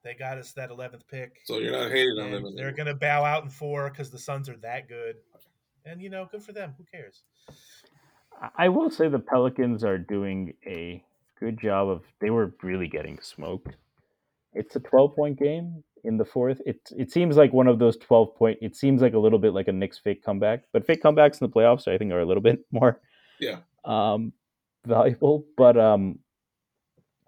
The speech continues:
Speaker 3: I will say, um, I don't, on the one hand, I also like some of the, like, I like Jose Alvarado. I think those who are not familiar with this story, he's from Brooklyn,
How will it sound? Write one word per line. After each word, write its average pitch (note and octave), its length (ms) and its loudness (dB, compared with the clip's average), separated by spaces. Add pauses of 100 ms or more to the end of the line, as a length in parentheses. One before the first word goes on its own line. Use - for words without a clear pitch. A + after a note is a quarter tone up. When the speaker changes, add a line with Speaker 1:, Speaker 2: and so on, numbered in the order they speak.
(300)
Speaker 3:
I B2+ 120 2
will C3 220 4
say, C3 640 4
um, G#2+ 520 -4 (260)
I - 100 2
don't, - 140 -2 (220)
on C#4 120 6
the G#3 80 8
one E3 180 6
hand, G#3+ 260 2 (220)
I C#3 100 2
also D3 280 4
like C#3 300 2
some A2 240 -2
of A#2+ 80 0
the, A#2 60 -2
like, B2+ 220 -2
I B2 80 4
like C#3+ 180 8
Jose A2+ 240 4
Alvarado. F#2 760 2
I F2+ 60 -12
think F#2+ 260 -10 (180)
those F2+ 220 -2
who F#2+ 160 -12 (220)
are G2+ 60 -8
not F#2+ 200 -6
familiar G2+ 280 -4
with F#2 100 -4
this F#2+ 120 -8
story, F2+ 320 -2
he's F#2+ 120 -10
from G2 220 -6
Brooklyn, F2+ 540 -4